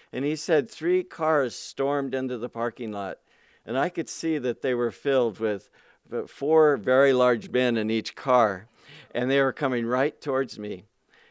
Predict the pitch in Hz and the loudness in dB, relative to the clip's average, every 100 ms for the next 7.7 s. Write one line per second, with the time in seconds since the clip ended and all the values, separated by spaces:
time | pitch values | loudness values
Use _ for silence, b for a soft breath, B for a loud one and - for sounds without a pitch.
0 | b b 120 127 123 123 - 143 170 170 | b b -2 0 -2 -4 -14 -8 -4 -2
1 | 147 135 117 143 139 143 135 131 123 120 | -2 -2 -4 -8 -6 -6 -6 -6 -6 -6
2 | 123 131 - 101 87 92 107 _ b b | -8 -10 -10 -10 -10 -16 _ _ b b
3 | b b - 127 127 127 123 - - 143 | b b -6 0 2 2 0 -2 -2 2
4 | 151 156 143 135 131 120 117 117 131 135 | 4 2 0 -2 -2 -2 -2 0 -2 -4
5 | b b b - 120 117 - 147 127 95 | b b b -6 -4 -4 -2 0 0 -2
6 | 147 175 - - 196 202 180 - 180 180 | 4 4 4 0 2 2 -2 -2 4 6
7 | 185 185 160 220 240 190 127 | 8 6 6 6 6 4 0